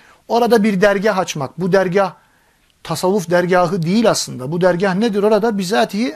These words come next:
el emru bil maruf ve nehyü anil münker yapıyor. Yani orada insanlara doğruyu anlatacak, yanlışı söyleyecek, haramı anlatacak, helalı anlatacak, bid'atı anlatacak, sünneti anlatacak ve ölümü anlatacak, ahireti anlatacak, insanları Allah'a çağıracak.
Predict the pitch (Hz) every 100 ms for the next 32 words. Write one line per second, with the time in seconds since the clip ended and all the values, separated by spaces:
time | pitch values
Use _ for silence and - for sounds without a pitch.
0 | - 190 - 214 202 185 196 185 175 214
1 | 180 185 202 220 190 220 214 220 220 -
2 | 269 254 - 156 120 - _ _ _ _
3 | _ 180 208 202 220 196 220 202 185 180
4 | 196 247 - _ _ _ 175 190 208 220
5 | 202 185 170 151 196 175 170 185 - 180
6 | 208 190 165 147 180 - 165 196 202 196
7 | 175 156 151 175 160 151 175 202 185 160
8 | 143 170 175 170 190 180 202 170 151 135
9 | 147 - 175 180 214 202 185 170 147 143
10 | 170 190 202 208 208 190 170 147 151 160
11 | 180 185 196 208 208 180 180 240 233 214
12 | 214 208 233 254 226 226 254 - 233 196
13 | 143 -